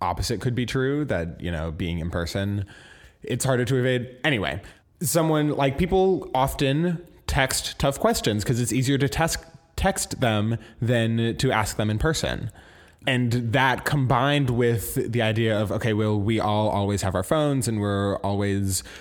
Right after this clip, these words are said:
constantly available via text or Facebook message or call, that creates this situation where, you know, if someone texts you, then you have to respond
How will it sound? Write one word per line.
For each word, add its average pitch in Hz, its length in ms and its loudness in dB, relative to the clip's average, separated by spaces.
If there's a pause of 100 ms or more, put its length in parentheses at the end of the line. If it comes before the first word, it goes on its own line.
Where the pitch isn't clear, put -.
(240)
constantly 123 420 2
available 123 840 4
via 113 260 0
text 127 380 0
or 117 120 2
Facebook 120 380 0
message 107 360 0
or 104 140 0
call, 117 720 0 (380)
that 120 560 0
creates 123 400 0
this 120 140 0
situation 127 540 2
where, 104 540 2
you 107 100 -2
know, 95 220 0
if 98 160 -2
someone 98 460 0 (180)
texts - 240 0
you, 113 100 2
then 104 140 2
you 107 100 2
have 104 180 2
to 104 80 -2
respond 85 680 -2